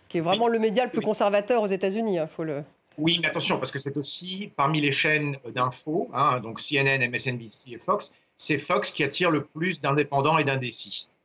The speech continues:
Speaker 2: Donc c'est cette population-là qu'elle, qu'elle, qu'elle cherche à, à, à mobiliser. Ce que Charlotte vient de dire, c'est super important. Les électeurs américains qui se disent indécis, en fait,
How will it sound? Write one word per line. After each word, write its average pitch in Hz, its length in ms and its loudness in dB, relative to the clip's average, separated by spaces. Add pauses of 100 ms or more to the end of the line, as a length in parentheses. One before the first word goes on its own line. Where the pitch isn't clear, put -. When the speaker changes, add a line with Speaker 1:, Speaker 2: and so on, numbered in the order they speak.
(580)
Speaker 2:
Donc 104 100 -12
c'est 135 120 0
cette 160 180 0
population-là 139 840 2
qu'elle, 104 200 -8
qu'elle, 107 280 -10
qu'elle 107 200 -14
cherche - 340 -2
à, 104 460 0
à, 104 320 -8 (120)
à 123 140 -10
mobiliser. 123 600 -2 (200)
Ce - 80 -20
que - 80 -8
Charlotte 151 320 4
vient 135 140 0
de 139 40 2
dire, 160 120 0
c'est - 100 -8
super - 380 0
important. 156 480 0 (340)
Les 143 260 2
électeurs 196 280 2
américains 156 400 2
qui - 160 -6
se 135 100 -10
disent 135 380 -12
indécis, 151 720 -2
en 135 80 -2
fait, 208 260 -2